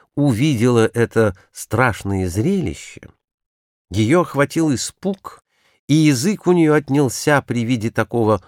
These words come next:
образа, ибо она не привыкла видеть таких ужасных чудовищ.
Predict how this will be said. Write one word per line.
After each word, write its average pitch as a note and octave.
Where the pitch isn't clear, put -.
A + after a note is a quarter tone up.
образа, G2+
ибо G#2+
она G#2
не A#2
привыкла E3+
видеть D3+
таких C3+
ужасных G2
чудовищ. E2